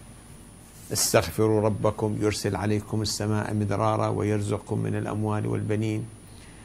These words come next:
وما إلى ذلك". هذا في الواقع يكون عندي إيمان لي،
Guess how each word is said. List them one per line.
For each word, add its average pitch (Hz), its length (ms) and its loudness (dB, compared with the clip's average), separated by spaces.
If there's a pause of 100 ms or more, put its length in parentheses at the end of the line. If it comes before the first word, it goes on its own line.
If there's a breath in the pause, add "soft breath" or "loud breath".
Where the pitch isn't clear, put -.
(340 soft breath)
وما 113 260 4
إلى 110 180 2
ذلك". 147 520 6
هذا 202 240 12
في 196 80 10
الواقع 202 320 12
يكون 180 200 10
عندي 190 420 12 (500)
إيمان 165 400 12
لي، 98 220 2